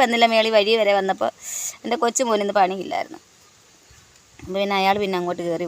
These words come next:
വന്നു. പിന്നെ ഇവന്മാരെ ഞാൻ, ഏ, കടയിൽ നിന്ന് സാധനം മേടിച്ചല്ലോ ഉണ്ടായിരുന്നു. അപ്പോൾ അത് ഇവന്മാരെ ഏൽപ്പിച്ചിട്ട് മോക്കും ഞാൻ, എനിക്കൂടെ ഒരു വഴി വരെ പോകണമായിരുന്നു. അത് പിന്നെ ഞാനും മോളും പോയി. ഇവന്മാരെ ഇത് ഏൽപ്പിച്ചിട്ട് ഞാൻ അങ്ങോട്ട് പോയി. അപ്പോൾ അവന്മാർ വീട്ടിലോട്ട് പോരുവാന്ന് പറഞ്ഞു. ഞാനും മോളും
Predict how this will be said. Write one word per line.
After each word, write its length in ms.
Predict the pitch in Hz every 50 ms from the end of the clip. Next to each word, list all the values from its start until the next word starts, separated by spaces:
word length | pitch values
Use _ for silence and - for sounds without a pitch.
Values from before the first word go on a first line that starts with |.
| 156
വന്നു. 200 | 143 143 147 175 - - - - - _ _ _ _ - - _ _ - - - _ _ _ _ _ _ _ _ _ - - - - - _ _ _ _ _ _ -
പിന്നെ 220 | - 233 240 254 294 320
ഇവന്മാരെ 440 | 302 285 294 285 294 302 311 311 320 339 349 320
ഞാൻ, 220 | 302 285 285 294 294 320
ഏ, 40 | 311 - - - - 233 254 247 -
കടയിൽ 200 | 277 254 254 277
നിന്ന് 80 | 302 311
സാധനം 240 | 294 254 247 285 294
മേടിച്ചല്ലോ 300 | 254 233 233 240 226 233 226
ഉണ്ടായിരുന്നു. 280 | 226 226 233 226 226 226
അപ്പോൾ 120 | 233 247 247 233
അത് 80 | 233 277 285
ഇവന്മാരെ 340 | - 247 247 247 254 254 277 269 247
ഏൽപ്പിച്ചിട്ട് 340 | 240 240 240 240 247 247 254 247
മോക്കും 320 | 233 226 226 - 269 269 254
ഞാൻ, 80 | 247 226 190
എനിക്കൂടെ 260 | 220 214 - 226 226 220
ഒരു 60 | 220 220
വഴി 140 | 208 202 214
വരെ 100 | 214 202 202 -
പോകണമായിരുന്നു. 520 | 196 190 190 190 190 185 185 185 190 208 247 - - - - - - - - - -
അത് 80 | 208 226
പിന്നെ 140 | 233 233 240 233 226
ഞാനും 220 | 220 220 247 269 254
മോളും 220 | 226 214 208 214 208 185
പോയി. 120 | 185 190 196
ഇവന്മാരെ 280 | - 202 208 214 226 233 226
ഇത് 60 | 220 226
ഏൽപ്പിച്ചിട്ട് 380 | 208 202 208 202 214 208 208 208 202 190
ഞാൻ 120 | 180 190 196 190 - - - -
അങ്ങോട്ട് 260 | 190 190 185 185 180
പോയി. 100 | 180 170 170
അപ്പോൾ 120 | 170 202 202
അവന്മാർ 180 | 202 214 226 240 240
വീട്ടിലോട്ട് 300 | 226 214 226 233 226 220 214
പോരുവാന്ന് 340 | 202 202 208 202 175 143 - -
പറഞ്ഞു. 200 | - - - - - - - - - - - - - - - - - - _ - -
ഞാനും 220 | 226 226 247 294 311
മോളും 220 | 320 285 285 294